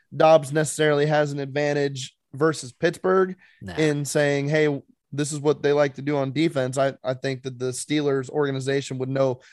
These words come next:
Speaker 1: way more about Josh Dobbs than Josh Dobbs knows about the Steelers.
Speaker 2: Yeah, for sure. And then, like, we can't forget that, like, Teryl Austin's gonna be doing things differently.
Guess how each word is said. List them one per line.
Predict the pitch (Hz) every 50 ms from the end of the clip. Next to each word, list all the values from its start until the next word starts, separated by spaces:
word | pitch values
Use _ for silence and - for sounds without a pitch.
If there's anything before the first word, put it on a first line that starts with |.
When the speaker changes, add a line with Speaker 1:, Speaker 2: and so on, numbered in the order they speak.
| - _ _ _
Speaker 1:
way | 156 175 190
more | 185 180 175 170
about | 160 156 156 151 147
Josh | 139 160 151 147 143 -
Dobbs | - 156 151 151 143 139 131
than | 139 139 135 139
Josh | 135 139 135 135 -
Dobbs | - 135 135 131 127 131
knows | 135 131 127 123
about | 127 127 123 123 123 120 - - _
the | 120
Steelers. | 113 - 127 - - - - - _ _ _ _ _
Speaker 2:
Yeah, | 151 156 139 113 98 - - _ _ - 131
for | - 208 226
sure. | 180 - 240 226 185
And | 165 165
then, | 170 165 156
like, | 156 156 151 135 160 135 139 147 139
we | 151 143
can't | - - 160 147 127
forget | - 143 117 139 151 147 127
that, | 139 131
like, | 123 110 95
Teryl | - - 135 131 120 110
Austin's | 117 127 131 131 123 - - 117 107
gonna | 101 127 123
be | 117
doing | 110 113 120 117 104
things | 101 107 104 101 92
differently. | - - 139 127 147 127 120 120 117 120 110 -